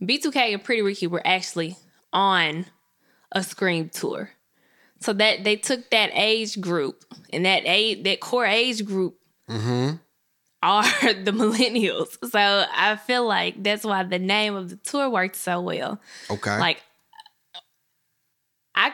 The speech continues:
Speaker 1: like, I knew just about every song
Speaker 2: Of course you
Speaker 1: they
Speaker 2: did.
Speaker 1: sang.
Speaker 2: Of course you did, but I'm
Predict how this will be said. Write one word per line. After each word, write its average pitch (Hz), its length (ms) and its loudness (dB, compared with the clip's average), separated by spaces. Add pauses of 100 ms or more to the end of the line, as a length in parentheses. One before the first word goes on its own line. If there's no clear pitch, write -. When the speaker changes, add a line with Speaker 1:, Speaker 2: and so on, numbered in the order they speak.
Speaker 1:
like, 240 240 4
I 269 120 2
knew 262 340 0
just 262 220 -2
about 262 240 4
every 262 280 0
song 226 640 0 (800)
Speaker 2:
Of - 80 -20
course - 340 0
you 190 60 -4
Speaker 1:
they 190 260 4
Speaker 2:
did. 185 140 -2
Speaker 1:
sang. 220 640 2 (100)
Speaker 2:
Of 143 80 -12
course 214 260 4
you 170 80 -6
did, 131 180 4
but 127 100 2
I'm 151 180 2